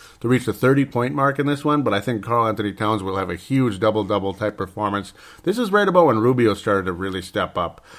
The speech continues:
Uh, even LaVine, all the big three reached the twenties, and don't be surprised to see that in this one. I got a sneaky feeling, though. Well, I mean, if Rubio isn't healthy, maybe you'll see Tyus Jones have a big, big game. You never know, off the bench. Maybe you'll see Tyus Jones at, like, ten points and, and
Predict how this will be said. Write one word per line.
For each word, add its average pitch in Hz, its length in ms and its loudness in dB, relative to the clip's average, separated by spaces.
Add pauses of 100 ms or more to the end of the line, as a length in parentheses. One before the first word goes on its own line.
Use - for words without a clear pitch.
(160)
Uh, 104 200 -2
even 131 220 0
LaVine, 101 420 2
all 127 220 4
the 123 80 2
big 104 200 0
three 123 200 0
reached 110 220 0
the 104 80 -8
twenties, 104 420 -4
and 107 240 -4
don't 147 140 0
be 151 80 2
surprised 139 400 -4
to 120 60 -8
see 131 160 -4
that 123 200 0
in 101 140 -2
this 104 200 -4
one. 104 280 -4 (960)
I 143 80 -2
got 190 140 0
a 147 40 2
sneaky 143 320 2
feeling, 131 380 2
though. 107 120 2
Well, 120 140 6
I 113 80 4
mean, 120 160 0
if 98 100 -4
Rubio 135 360 6
isn't 101 200 0
healthy, 101 280 0
maybe 110 180 -2
you'll 110 100 0
see 110 140 -8
Tyus 107 340 -4
Jones 104 320 -4
have 95 120 -6
a 90 60 -6
big, 90 360 -8
big 98 200 -6
game. 92 360 -6 (440)
You 104 120 0
never 104 220 0
know, 101 200 -2
off 95 220 -4
the 90 80 -6
bench. 95 380 -6 (240)
Maybe 104 160 -2
you'll 104 100 0
see 101 160 -6
Tyus 104 380 -4
Jones 101 280 -4
at, 95 60 -8
like, 90 180 -8
ten 107 280 -6
points 98 360 -4
and, 95 140 -8
and 98 460 -12